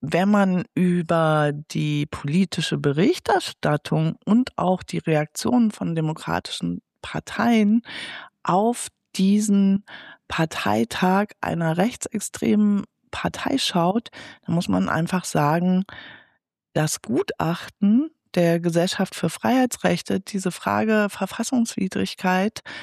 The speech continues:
was bedeutet das? Das hatte überhaupt keine Rolle mehr gespielt in der Berichterstattung.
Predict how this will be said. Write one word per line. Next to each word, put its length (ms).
was 240
bedeutet 640
das? 400
Das 320
hatte 220
überhaupt 960
keine 480
Rolle 380
mehr 260
gespielt 680
in 160
der 100
Berichterstattung. 840